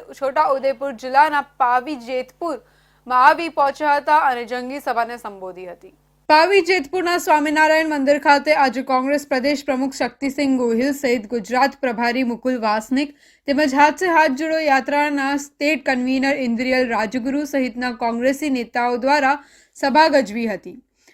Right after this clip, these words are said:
અને કોંગ્રેસની સરકારમાં સુશાસન ગણાવી તેમજ ભાજપ સરકાર ઉપર આકરા પ્રહાર કરવામાં આવ્યા હતા. આ પ્રસંગે સુખરામ રાઠવાએ સંબોધન કરતા જણાવેલ કે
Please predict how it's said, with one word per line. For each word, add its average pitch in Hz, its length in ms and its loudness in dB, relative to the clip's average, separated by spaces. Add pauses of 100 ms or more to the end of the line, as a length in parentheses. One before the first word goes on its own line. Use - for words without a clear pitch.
(120)
અને 240 180 -2
કોંગ્રેસની 254 580 2
સરકારમાં 277 680 2
સુશાસન 311 600 -4
ગણાવી 254 520 -2
તેમજ 214 340 -6
ભાજપ 226 300 -2
સરકાર 254 400 0
ઉપર 254 220 -2
આકરા 233 320 -2
પ્રહાર 262 480 0
કરવામાં 233 580 -2
આવ્યા 202 220 -4
હતા. 180 320 -12 (800)
આ 302 140 6
પ્રસંગે 339 560 2
સુખરામ 330 540 -2
રાઠવાએ 277 540 2
સંબોધન 269 600 -2
કરતા 262 280 -2
જણાવેલ 240 580 -2
કે 240 340 -8